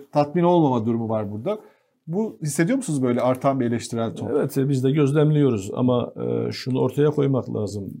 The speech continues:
Speaker 2: Biz partimizi kuralı iki seneyi geçti. Ama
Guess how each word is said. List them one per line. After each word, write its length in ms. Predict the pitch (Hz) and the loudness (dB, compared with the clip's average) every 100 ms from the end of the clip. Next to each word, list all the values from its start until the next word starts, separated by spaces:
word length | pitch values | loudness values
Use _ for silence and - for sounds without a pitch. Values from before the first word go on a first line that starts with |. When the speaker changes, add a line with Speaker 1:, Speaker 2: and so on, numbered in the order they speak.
| - | -18
Speaker 2:
Biz 260 | - 120 104 | -14 -12 -10
partimizi 500 | - 120 135 120 120 | -6 -6 -2 -4 -4
kuralı 380 | - 117 135 - | -4 -4 -2 -4
iki 200 | 143 - | -8 -10
seneyi 320 | - 117 113 | -6 -4 -4
geçti. 420 | 113 113 - 156 - _ _ _ _ _ - | -4 -6 -6 -10 -10 _ _ _ _ _ -8
Ama 360 | 127 123 110 | -2 -2 -2